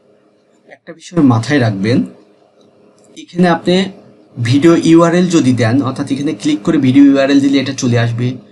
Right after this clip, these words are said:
অ্যাকাউন্টের ভিতরে যদি ওইটা আগে পোস্ট করা থাকে এখানে শো করবে। আবার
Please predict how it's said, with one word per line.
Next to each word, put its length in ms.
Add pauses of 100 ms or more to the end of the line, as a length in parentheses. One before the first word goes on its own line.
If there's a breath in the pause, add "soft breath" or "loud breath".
(580 soft breath)
অ্যাকাউন্টের 560
ভিতরে 260 (360)
যদি 160 (120)
ওইটা 260
আগে 140 (220)
পোস্ট 260
করা 180
থাকে 160 (300)
এখানে 280
শো 80 (120)
করবে। 240 (500 soft breath)
আবার 160